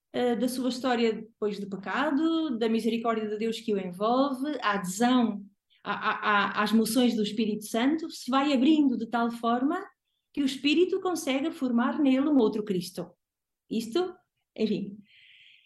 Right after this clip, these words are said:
Com que Cristo é que se configurou o Francisco, Marto? No fundo, essa é a pergunta, não é? Com que rosto de Cristo, com que faceta de Cristo Francisco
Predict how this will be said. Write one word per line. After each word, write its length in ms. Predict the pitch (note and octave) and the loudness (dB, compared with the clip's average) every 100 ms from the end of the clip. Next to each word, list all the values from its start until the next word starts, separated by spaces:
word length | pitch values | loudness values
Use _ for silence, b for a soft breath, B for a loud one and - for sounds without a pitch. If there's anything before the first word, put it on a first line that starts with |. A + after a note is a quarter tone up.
| _ _ | _ _
Com 200 | G4+ A#4 | 4 8
que 140 | G#4 | 6
Cristo 760 | G4+ E4 C4 B3 - F#3+ D#3 - | 8 8 8 6 0 -2 -4 -6
é 140 | - | -2
que 140 | B3 B3+ | 0 0
se 140 | - | -2
configurou 600 | - D4 C#4+ B3+ C4+ C4+ | 0 0 2 4 4 2
o 40 | C4 | 2
Francisco, 800 | B3+ A3 G#3+ G#3 G3 - E3 - | 2 0 0 -4 -4 -10 -16 -6
Marto? 380 | G3 F#3+ F3+ F3+ | -2 -2 -4 -8
No 80 | F3+ | -2
fundo, 180 | B3+ | 2
essa 160 | B3+ C#4+ | 2 2
é 40 | |
a 40 | C4 | 0
pergunta, 480 | B3 G3+ F#3+ F3+ F#3 | 2 2 0 -2 -6
não 140 | F#3+ | -4
é? 200 | A3 C4+ | -2 -2
Com 180 | B3+ B3 | 0 0
que 80 | A#3 | 0
rosto 520 | A#3 F4+ F4 - A3+ | 2 2 0 -4 -6
de 80 | A3+ | -4
Cristo, 380 | A3 G#3 G#3 | -4 -4 -6
com 140 | - A#3 | -4 -2
que 100 | - | -2
faceta 480 | B3+ A#3 F4 F4+ B3 | -6 -2 -2 0 -4
de 80 | |
Cristo 400 | B3 B3+ A#3 C4 | -2 0 0 -2
Francisco 680 | B3+ B3 A#3+ A#3 - A3+ A3+ | -4 -4 -4 -6 -6 -6 -6